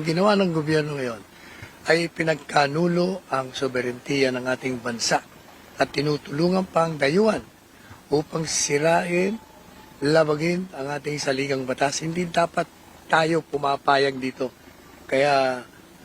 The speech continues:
napaka-unpatriotic ang ginagawa ng gobyernong ito. At kung si Pangulong Marcos Junior ang, ah, nag-utos nito,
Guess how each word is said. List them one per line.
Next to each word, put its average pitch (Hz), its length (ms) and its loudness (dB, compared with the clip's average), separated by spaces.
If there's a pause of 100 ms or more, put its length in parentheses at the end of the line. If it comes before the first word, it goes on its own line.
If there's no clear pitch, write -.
(420)
napaka-unpatriotic 156 1400 0 (400)
ang 131 80 -10
ginagawa 135 480 2
ng 135 160 -4
gobyernong 135 560 0
ito. 123 240 -4 (640)
At 135 80 -6
kung 156 240 -2
si 156 480 0
Pangulong 147 800 -4 (320)
Marcos 139 560 -2
Junior 139 400 2 (680)
ang, 139 400 2
ah, 123 320 -2 (320)
nag-utos 147 480 -4
nito, 139 320 2